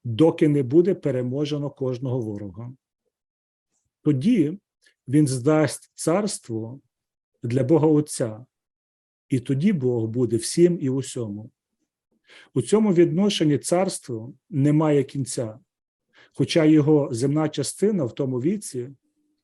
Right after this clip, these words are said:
триватиме лише тисячу років. Престол Божий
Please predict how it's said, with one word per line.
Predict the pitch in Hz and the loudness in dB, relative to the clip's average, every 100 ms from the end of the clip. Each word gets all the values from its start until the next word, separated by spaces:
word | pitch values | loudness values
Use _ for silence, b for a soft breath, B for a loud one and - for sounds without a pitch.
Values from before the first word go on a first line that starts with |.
| - | -4
триватиме | 143 139 170 170 147 135 | 0 2 2 0 -2 -2
лише | 127 120 120 | -2 -4 -6
тисячу | 113 139 139 120 139 | -4 -2 -2 -2 -2
років. | 117 104 120 143 _ _ _ _ _ _ _ _ b b b _ _ | -4 -6 -16 -20 _ _ _ _ _ _ _ _ b b b _ _
Престол | 151 156 - - 262 247 | 2 2 0 -2 0 2
Божий | 135 139 165 120 117 113 113 - | 2 2 4 2 0 -2 -2 -6